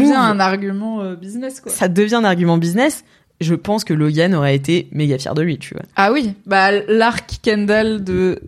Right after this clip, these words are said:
Speaker 2: C'est ça que papa aurait fait »,
Speaker 1: Mm.
Speaker 2: il a raison.
Speaker 1: Ouais.
Speaker 2: Papa, il aurait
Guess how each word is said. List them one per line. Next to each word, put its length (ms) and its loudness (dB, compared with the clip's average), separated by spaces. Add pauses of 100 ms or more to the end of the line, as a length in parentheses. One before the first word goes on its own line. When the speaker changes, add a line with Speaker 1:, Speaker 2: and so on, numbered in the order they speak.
Speaker 2:
C'est 160 -2
ça 120 0
que 60 -4
papa 220 0
aurait 200 0
fait », 300 -8 (120)
Speaker 1:
Mm. 100 -2 (560)
Speaker 2:
il 100 -2
a 80 2
raison. 320 -6 (420)
Speaker 1:
Ouais. 100 0
Speaker 2:
Papa, 200 2
il 160 2
aurait 640 2